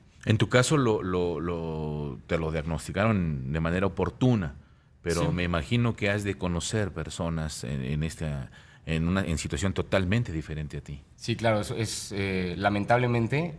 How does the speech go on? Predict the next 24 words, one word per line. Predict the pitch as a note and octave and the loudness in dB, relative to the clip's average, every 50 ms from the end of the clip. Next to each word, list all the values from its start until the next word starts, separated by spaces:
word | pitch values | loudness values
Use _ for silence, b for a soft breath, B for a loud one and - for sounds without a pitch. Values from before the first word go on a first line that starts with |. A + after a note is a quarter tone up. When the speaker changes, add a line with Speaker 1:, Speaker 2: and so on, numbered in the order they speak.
| - - - | -16 -10 -6
Speaker 2:
pareciera | - G2+ G2 F#2 - G2+ G#2 G#2 | -4 -4 -2 -2 0 -2 -2 0
que | - G2+ | -2 -4
es | G2 - | -4 -4
como | - - G2+ G2 F#2 F2+ F2 F2 E2+ F2 | -4 -4 -4 -2 -2 -2 -2 -2 -2 -2
la | F#2 | -2
mayoría | F2+ F2+ F#2 G2 | 0 0 0 0
de | G2 | 2
las | F#2+ F2+ F2 F2 | 0 0 0 0
veces, | F#2+ F#2+ F#2 B2 C3+ - - - b b b b b b - | -2 -2 -2 -4 -6 -6 -8 -14 b b b b b b -8
eh, | - | -4
am-, | F2+ F#2 G2+ - | -4 -2 -2 -2
amigos | - G#2 G#2 G#2+ A2 G#2+ | -2 0 0 2 2 0
cercanos, | - G2+ - - A2+ A2 G#2+ G#2+ G#2 G#2+ A2 - | -2 -4 -2 2 4 4 4 4 2 -2 -4 -6
amigas | - G2+ G2+ G#2 G#2+ G2+ | -8 -6 -2 -2 0 0
y | |
amigos | G2+ G2+ G#2 G2+ | 0 -2 -2 -4
cercanos | G2 F2+ G2+ G2+ F#2 | -4 -4 -4 -4 -4
que | - | -4
viven | G2 G2 F#2+ | -4 -4 -4
con, | F#2 F#2 F2 E2+ E2 | -4 -4 -6 -6 -6
con | - - G2+ F#2 F2 | -8 -8 -8 -6 -4
diabetes | F2 F2+ F#2 - - - - | -2 -2 -4 -4 -6 -8 -8
tipo | G#2+ F#2+ - G2 | -8 -6 -4 -2
uno, | F#2+ G2 G2+ G2+ G#2 G#2 | -2 0 0 0 0 0